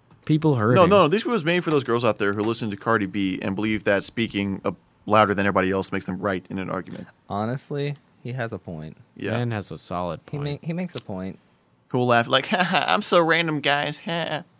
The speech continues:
Speaker 3: Right, right, r-, r-, respectable.
Speaker 2: Hi.
Speaker 1: Yeah, I think there's only three options here of
Speaker 3: Oh,
Speaker 1: Sharon, um,
Speaker 2: A burrito
Speaker 1: a
Speaker 2: and global
Speaker 1: burrito
Speaker 2: warming.
Speaker 1: and global warming.
Speaker 2: Wow,
Speaker 1: Um,
Speaker 2: I am severely disappointed. Thi-, this is what my parent, thi-,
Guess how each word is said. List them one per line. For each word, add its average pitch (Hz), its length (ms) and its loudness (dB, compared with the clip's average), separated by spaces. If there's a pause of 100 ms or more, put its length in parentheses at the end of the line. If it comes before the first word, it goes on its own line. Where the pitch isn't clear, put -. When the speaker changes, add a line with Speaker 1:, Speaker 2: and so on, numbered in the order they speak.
(340)
Speaker 3:
Right, 127 160 -16
right, 107 240 -12
r-, 117 80 -16
r-, 113 360 -14
respectable. 92 680 -10 (520)
Speaker 2:
Hi. 92 280 -10 (260)
Speaker 1:
Yeah, 120 200 6
I 123 80 8
think 160 200 2
there's 165 160 6
only 131 200 6
three 113 340 2
options 98 400 -2
here 110 220 0
of 92 500 2 (360)
Speaker 3:
Oh, 120 220 -12
Speaker 1:
Sharon, 120 720 6 (160)
um, 107 80 0 (320)
Speaker 2:
A 101 80 2
burrito 104 340 2
Speaker 1:
a 101 60 2
Speaker 2:
and 104 80 4
global 120 100 6
Speaker 1:
burrito 117 180 8 (160)
Speaker 2:
warming. 104 140 2
Speaker 1:
and 101 160 -2 (140)
global 101 360 6
warming. 101 380 4 (1120)
Speaker 2:
Wow, 117 380 6
Speaker 1:
Um, - 60 0
Speaker 2:
I 120 160 6
am 139 300 0 (120)
severely 151 480 0
disappointed. 135 600 -2 (560)
Thi-, 147 220 4
this 123 420 -2
is 151 100 -4
what 156 100 2
my 147 100 0
parent, 151 340 -4
thi-, 139 120 -6